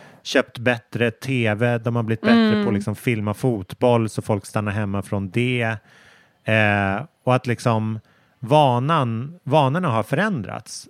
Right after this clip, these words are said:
Speaker 1: Men jag kan säga att det är så här, bl-, shout out till den äldre publiken, för att de har inte ändrats. De vill snarare ha mer.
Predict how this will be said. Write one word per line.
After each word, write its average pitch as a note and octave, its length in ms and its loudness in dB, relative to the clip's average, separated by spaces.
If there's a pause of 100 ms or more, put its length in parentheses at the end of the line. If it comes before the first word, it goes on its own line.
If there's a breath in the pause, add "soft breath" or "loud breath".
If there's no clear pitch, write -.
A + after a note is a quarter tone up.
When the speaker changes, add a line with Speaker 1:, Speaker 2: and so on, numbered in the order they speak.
Speaker 1:
Men D3 360 0 (680)
jag D3 200 0
kan F#3 140 -4
säga D#3+ 200 0
att A2+ 120 -6
det C#3 120 2
är C#3+ 180 -4
så C#3 140 -2
här, A#2+ 100 2 (360)
bl-, E3+ 240 -8
shout A3 440 -2
out A2+ 280 -2
till A2 160 -6
den G#2+ 140 -2
äldre A2 320 -2
publiken, A#2+ 560 -8
för B2 100 -2
att G#2+ 180 -4
de E3 480 -2
har C#3 220 -2
inte D3+ 480 -4
ändrats. G#2 680 -8 (140)
De E3+ 200 0
vill D3 120 0
snarare G#2 360 -2
ha G2 100 -4
mer. A#2 580 -6